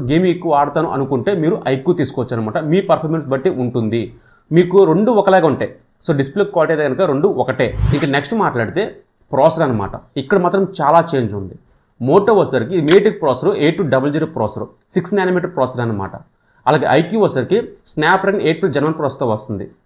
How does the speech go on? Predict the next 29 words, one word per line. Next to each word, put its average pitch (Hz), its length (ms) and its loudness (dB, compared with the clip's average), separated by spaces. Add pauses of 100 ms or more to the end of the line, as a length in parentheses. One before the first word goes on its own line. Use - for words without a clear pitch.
(360)
So 214 60 2 (140)
ఈ - 80 2
రెండిట్లో 214 240 4 (120)
ఏది 190 180 2
better 185 260 2
అనుకుంటే 139 360 0 (180)
మీరు 127 200 -2
కళ్ళు 147 200 2
మూసుకొని 175 280 -2
తీసుకోవచ్చు. 131 480 -4 (160)
Gaming 180 340 4
wise 139 180 2
అయితే 131 200 -2
కనుక 110 200 -4 (180)
మీరు 151 160 0 (460)
ఐక్యూ 135 240 -2
వచ్చేసరికి, 98 340 -8 (680)
ఎందుకంటే 190 400 2 (220)
వేరేగా 175 360 4
chip 170 280 -8
మనకి 147 200 0 (360)
యాడ్ 147 180 2
చేశారు 156 300 0
కాబట్టి 117 320 0
gaming 196 240 4
performance 180 400 0 (140)
కావాలి 151 280 2
అనుకుంటే 139 380 -2
మాత్రం 165 200 0